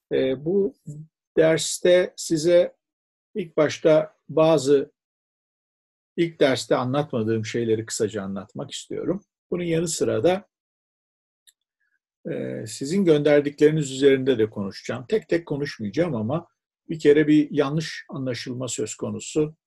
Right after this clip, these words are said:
E, lütfen onu da, e, kendiniz bir değerlendirin, düzeltin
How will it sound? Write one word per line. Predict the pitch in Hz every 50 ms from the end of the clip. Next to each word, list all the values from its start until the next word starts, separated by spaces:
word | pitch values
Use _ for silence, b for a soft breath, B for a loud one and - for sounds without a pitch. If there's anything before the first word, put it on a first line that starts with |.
| _ _ _ _ _ _ _ -
E, | -
lütfen | 135 131 127 123 127 131 131 131 - - 139 127 127 139 156 _ _ _ _ _ _ _ -
onu | 147 139 135 139 131
da, | 117 123 110 104 107 - _ _ _ -
e, | - 117 113 113 117 113 110
kendiniz | 113 - 131 123 120 117 117 117 110 107 107
bir | 120 120 117 - - _ _ _ _ _ _ _ _ _ _ -
değerlendirin, | 127 120 120 120 120 117 117 113 110 110 101 104 98 104 113 117
düzeltin | 110 117 107 120 120 113 113 110 - 110 92 -